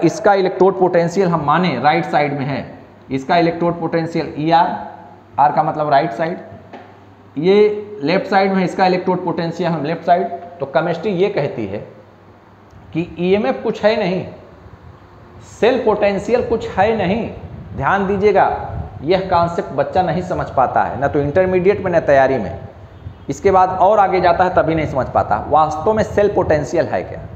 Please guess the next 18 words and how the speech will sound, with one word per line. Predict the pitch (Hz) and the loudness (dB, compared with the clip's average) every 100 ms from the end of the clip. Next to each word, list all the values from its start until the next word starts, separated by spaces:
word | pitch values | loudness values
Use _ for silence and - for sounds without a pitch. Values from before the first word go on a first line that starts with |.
| - - - 147 | -16 -14 -6 0
ईएमएफ़ | 165 214 208 - | 2 2 0 0
क्या | 113 | 0
है। | 87 - - - - - - - 165 | 0 -4 -12 -12 -12 -14 -16 -6 0
Chemistry | 180 190 240 | 0 0 -2
ये | 233 | -2
कहती | 214 160 160 151 | 0 0 0 0
है | 123 170 - - - - - - - - - | 0 -4 -10 -16 -18 -18 -18 -18 -16 -12 -6
कि | 175 180 | -2 0
अगर | 190 247 | 2 0
कोई | 247 208 202 | 2 2 2
सेल | 202 196 | 2 2
बनाना | 165 147 139 143 110 | 2 2 2 2 0
है | 87 - - - - 165 | -4 -10 -16 -20 -8 -4
तो | |
दो | 143 180 | 0 2
half | - 143 143 - - | 2 2 2 0 -2
cell | 131 123 | -2 -2
को | 160 | -4